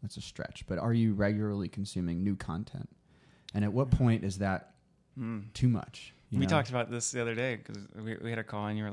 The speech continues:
Speaker 2: like,
Speaker 1: We did,
Speaker 2: I
Speaker 1: yeah.
Speaker 2: promised myself I would not
Speaker 1: It's like,
Speaker 2: do
Speaker 1: "I don't
Speaker 2: any
Speaker 1: need
Speaker 2: more thing."
Speaker 1: more
Speaker 2: And
Speaker 1: new,
Speaker 2: I
Speaker 1: I don't need
Speaker 2: legit,
Speaker 1: new things.
Speaker 2: dude, it's
Speaker 1: Yeah.
Speaker 2: crazy because I, I do the same thing. It's like, I, I wrote down, I was like, "I will not invest in this and this and this anymore." And then, like,
Speaker 1: <laughs>
Speaker 2: a month later, I'm like,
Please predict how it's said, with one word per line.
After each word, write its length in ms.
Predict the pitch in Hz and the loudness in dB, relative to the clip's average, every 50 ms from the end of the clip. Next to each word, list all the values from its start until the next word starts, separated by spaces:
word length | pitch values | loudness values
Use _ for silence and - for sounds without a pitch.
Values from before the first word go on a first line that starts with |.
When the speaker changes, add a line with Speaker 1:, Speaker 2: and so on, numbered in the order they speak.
| 104 | -4
Speaker 2:
like, 140 | 104 - - - | -6 -8 -6 -2
Speaker 1:
We 120 | 110 113 117 | 0 2 2
did, 260 | 117 127 120 139 - | 4 4 2 4 4
Speaker 2:
I 80 | 123 143 | 4 6
Speaker 1:
yeah. 100 | 113 110 | 8 10
Speaker 2:
promised 360 | - 156 160 160 160 156 147 | 10 10 10 10 8 4 4
myself 440 | 147 147 147 147 - 156 147 147 147 143 | 4 4 4 4 4 4 4 4 4 4
I 80 | 131 | 2
would 260 | 127 127 131 123 120 | 2 2 0 0 2
not 180 | 120 135 143 151 | 4 4 6 6
Speaker 1:
It's 60 | 143 127 | 6 6
like, 100 | 135 135 | 6 6
Speaker 2:
do 80 | 143 135 | 6 6
Speaker 1:
"I 60 | 127 | 6
don't 80 | 135 139 | 6 6
Speaker 2:
any 180 | 143 139 139 | 4 4 4
Speaker 1:
need 60 | 135 135 | 4 4
Speaker 2:
more 180 | 139 139 131 | 4 4 2
thing." 220 | 131 - 139 120 131 | 0 2 2 4 6
Speaker 1:
more 140 | 131 127 120 | 6 6 6
Speaker 2:
And 100 | 113 - | 6 4
Speaker 1:
new, 240 | - - - 135 131 | 0 -4 2 6 8
Speaker 2:
I 40 | 147 | 8
Speaker 1:
I 40 | 160 | 8
don't 100 | 175 165 131 | 8 6 4
need 0 | 135 123 | 4 6
Speaker 2:
legit, 200 | 127 127 123 107 | 6 6 6 6
Speaker 1:
new 140 | 107 113 110 | 4 2 0
things. 340 | - - - - - 117 107 | 0 -4 -10 -14 -12 -12 -6
Speaker 2:
dude, 140 | 147 151 139 | -2 -2 0
it's 120 | 127 - | 0 -2
Speaker 1:
Yeah. 60 | 98 | -4
Speaker 2:
crazy 280 | - 131 139 127 113 104 95 | -6 -6 -6 -6 -8 -8 -10
because 240 | - - - 110 117 | -10 -10 -8 -6 -4
I, 140 | 113 110 - - | -4 -4 -4 -6
I 80 | 104 | -8
do 100 | 110 117 | -6 -6
the 60 | 113 104 - - | -6 -8 -8 -6
same 120 | 104 101 | -6 -6
thing. 260 | 101 - 131 117 98 98 | -6 -6 -4 -4 -4 -4
It's 120 | 98 - | -6 -6
like, 100 | 95 - | -8 -6
I, 140 | - 98 98 - - | -6 -6 -6 -4 -6
I 40 | 107 | -4
wrote 200 | 107 120 - - | -4 -4 -4 -2
down, 260 | 110 110 113 110 104 | -2 -2 -2 -2 -2
I 20 | 101 | -4
was 80 | 95 | -6
like, 140 | 101 98 - - | -8 -10 -10 -10
"I 80 | 107 | -12
will 140 | 107 98 101 | -10 -8 -8
not 260 | 95 98 117 117 - - | -8 -6 -6 -6 -6 -8
invest 360 | 110 101 110 107 107 - - | -6 -6 -6 -8 -8 -8 -6
in 200 | 104 104 - - | -6 -6 -4 -2
this 220 | 107 117 113 - | -2 -2 -4 -4
and 140 | - - 113 | -2 2 4
this 220 | 113 117 113 - - | 4 4 2 0 -2
and 80 | 117 117 | -2 -2
this 100 | 113 - | -2 -2
anymore." 240 | 113 107 104 104 107 104 | -4 -4 -2 0 0 2
And 100 | 110 113 | 2 2
then, 160 | - 107 104 | 2 2 2
like, 200 | 107 107 104 - 170 - - - - | 0 -2 -2 -2 -6 -8 -10 -20 -20
Speaker 1:
<laughs> 300 | - - - - - - | -20 -20 -20 -20 -14 -6
Speaker 2:
a 40 | 117 | -2
month 280 | 113 120 117 117 110 - | 2 2 2 2 0 0
later, 180 | 117 113 113 | 0 0 0
I'm 80 | 113 107 | 0 -2
like, 200 | 107 104 104 - | -2 -4 -6 -8